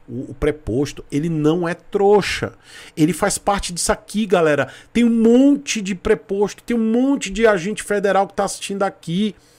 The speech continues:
Eles, eles consomem isso aqui também, eles vivem o motociclismo também. E mesmo os que não vivem, eles estão atentos. Então, eles vão olhar se aquela Harley, naquele ano, naquele modelo,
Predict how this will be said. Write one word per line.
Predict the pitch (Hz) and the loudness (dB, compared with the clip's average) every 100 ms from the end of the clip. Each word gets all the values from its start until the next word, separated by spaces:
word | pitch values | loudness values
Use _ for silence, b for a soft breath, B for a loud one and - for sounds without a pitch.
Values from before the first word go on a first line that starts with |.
| B B | B B
Eles, | 202 226 - - | -2 0 -2 -2
eles | 220 - | -4 -2
consomem | 247 247 - 214 262 269 220 | -4 -4 -2 0 2 0 -2
isso | 175 | -4
aqui | 175 - | -8 -8
também, | 170 147 | -4 -2
eles | 202 196 | -2 -4
vivem | 147 196 277 208 | -2 4 6 4
o | 190 | 0
motociclismo | 165 160 143 - 156 151 143 | -2 -4 -8 -6 -2 -2 -2
também. | 127 123 113 107 98 - _ B B B | -4 -6 -4 -6 -6 -12 _ B B B
E | 240 214 | 0 0
mesmo | 254 330 254 254 | 0 2 2 0
os | |
que | - 208 | -2 -4
não | 165 | -4
vivem, | 127 208 233 190 | -2 0 0 0
eles | 208 | -2
estão | - 240 | -4 -6
atentos. | 254 - 269 285 - 104 - - B B B | -8 -2 2 0 -2 -12 -12 -20 B B B
Então, | 160 226 226 | -2 -2 0
eles | 214 226 156 | -4 -2 -4
vão | 127 170 247 202 | -6 -4 -2 -2
olhar | 156 113 107 95 b b b b | -2 -2 -4 -8 b b b b
se | - - 170 - _ _ _ _ _ - - | -4 -2 -4 -8 _ _ _ _ _ -20 -16
aquela | - 220 214 | -2 2 2
Harley, | 151 170 170 170 165 160 B B | 2 2 4 4 2 -2 B B
naquele | 90 - 226 247 202 | -20 -6 2 4 6
ano, | 165 156 156 - - | 4 2 0 -6 -12
naquele | 107 - 240 247 | -12 -4 -2 0
modelo, | 220 156 160 165 | 0 0 0 -2